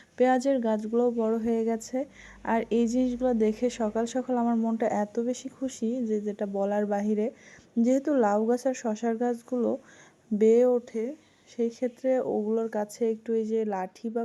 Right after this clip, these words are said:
কোনো কিছু দেয়া দরকার, তাই আমি এই চিকন পাইপগুলা দিয়ে দিচ্ছি। জানি না কতটুকু উঠবে আর কত বড় হবে বা এতটুকুতে লাউ ধরবে কি না, যতটুকু পর্যন্ত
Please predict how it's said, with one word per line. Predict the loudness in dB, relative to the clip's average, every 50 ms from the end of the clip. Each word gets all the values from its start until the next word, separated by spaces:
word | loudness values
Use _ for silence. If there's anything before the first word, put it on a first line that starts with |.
| -4 -4
কোনো | -6 -4 -4 -6
কিছু | -8 -8 -8 -8 -10 -8 -6
দেয়া | -4 -4 -4 -4 -4
দরকার, | -4 -6 -4 -4 -6 -6 -6 -8 -16 -20 -20 -20 -20 _
তাই | _ 0 0 2 2 2
আমি | 2 2 2 0 -2
এই | -2 -4 -6
চিকন | -8 -10 -4 -2 0 0 0
পাইপগুলা | 0 0 0 0 -2 -4 0 0 2 2
দিয়ে | 2 2 2 2 2
দিচ্ছি। | 2 -2 -6 -8 -8 -6 -4 -4 -2 -2
জানি | -2 0 0 0 0
না | -2 -2
কতটুকু | -4 -6 -4 -4 -6 -6 -6 -6 -6 -4 -4 -2 -2
উঠবে | -2 -2 -2 -2 0 0 0 -2 -6 -16 -20 -20 -20 -20 -18 -12 -6 -2 0 0
আর | 2 0 0 -2 -4 -4 -4
কত | -4 -2 -2 -2 2 2
বড় | 4 4 4 2 0 0
হবে | -2 -2 -2 -2 -4 -2 -2
বা | -2 -2 -2 -2 -2 -4
এতটুকুতে | -4 -4 -4 -2 -2 -2 -4 -2 -4 -2 -2 -2 -2
লাউ | -2 -2 -2 -2 -4 -4 -6
ধরবে | -6 -6 -6 -4 -2 -4
কি | -4 -2 -2 -2
না, | -2 -2 -4 -8 -12 _ -20 -20 -20 -20 -20 -20 _ _
যতটুকু | 0 0 2 2 0 -2 0 0 -2 -2 -2 0
পর্যন্ত | 0 2 2 2 -2 0 0